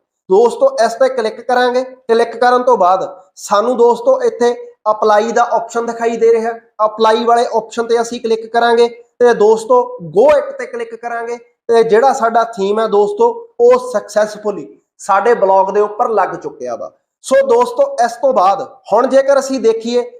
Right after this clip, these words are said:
ਤਾਂ ਸਾਡਾ ਬਲੌਗ ਦੋਸਤੋ ਤੁਸੀਂ ਦੇਖ ਸਕਦੇ ਹੋ ਕਿ ਕਿਸ ਤਰ੍ਹਾਂ ਦਾ ਦਿਖਾਈ ਦੇ ਰਿਹਾ। ਸੋ ਦੋਸਤੋ ਹੁਣ ਅਸੀਂ ਥੋੜੀ ਹੋਰ ਸੈਟਿੰਗ ਕਰਾਂਗੇ। ਅਸੀਂ ਬੈਕ ਆਵਾਂਗੇ। ਬੈਕ ਆਉਣ ਤੋਂ ਬਾਅਦ ਦੋਸਤੋ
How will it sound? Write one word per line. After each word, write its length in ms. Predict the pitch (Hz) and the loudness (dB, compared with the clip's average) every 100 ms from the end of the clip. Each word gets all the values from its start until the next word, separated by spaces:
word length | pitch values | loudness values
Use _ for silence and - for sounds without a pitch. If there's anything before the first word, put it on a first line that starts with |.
| _ | _
ਤਾਂ 140 | 247 240 | 0 0
ਸਾਡਾ 340 | - 202 233 | 0 2 2
ਬਲੌਗ 320 | 233 202 208 208 | 2 2 2 2
ਦੋਸਤੋ 360 | 214 220 220 | -2 -2 -2
ਤੁਸੀਂ 320 | 226 233 220 220 | -4 -6 -10 -6
ਦੇਖ 220 | 185 185 | -6 -2
ਸਕਦੇ 360 | 214 208 208 | -2 -2 0
ਹੋ 100 | 220 | 0
ਕਿ 400 | 220 - _ - 226 | 0 -6 _ -2 0
ਕਿਸ 300 | 226 233 233 | 2 0 0
ਤਰ੍ਹਾਂ 180 | 226 202 | 0 2
ਦਾ 120 | 190 233 | 2 0
ਦਿਖਾਈ 360 | 196 196 170 | -2 -4 -4
ਦੇ 160 | 151 135 | -4 -8
ਰਿਹਾ। 180 | 127 117 _ _ _ - | -8 -14 _ _ _ -2
ਸੋ 140 | 262 269 | 0 2
ਦੋਸਤੋ 420 | 247 220 - 269 - | 0 0 0 0 2
ਹੁਣ 260 | 220 247 247 - _ - | 0 0 -4 -12 _ -4
ਅਸੀਂ 220 | 220 254 247 | -4 -2 -2
ਥੋੜੀ 300 | 220 262 220 | -2 -2 -2
ਹੋਰ 260 | 175 220 | 2 2
ਸੈਟਿੰਗ 380 | 220 233 233 240 | 2 -2 -2 -2
ਕਰਾਂਗੇ। 380 | 240 240 233 240 - _ _ 214 | 0 -2 0 -4 -6 _ _ -2
ਅਸੀਂ 200 | 214 240 | -2 -4
ਬੈਕ 340 | 165 214 - 233 | 0 2 2 2
ਆਵਾਂਗੇ। 400 | 233 240 233 240 - _ _ | 0 0 -2 -4 -6 _ _
ਬੈਕ 320 | 156 196 226 | 0 2 2
ਆਉਣ 160 | 247 247 | 2 0
ਤੋਂ 160 | 254 233 | 2 0
ਬਾਅਦ 320 | 180 208 233 | 2 2 2
ਦੋਸਤੋ 380 | 233 226 - | 0 0 0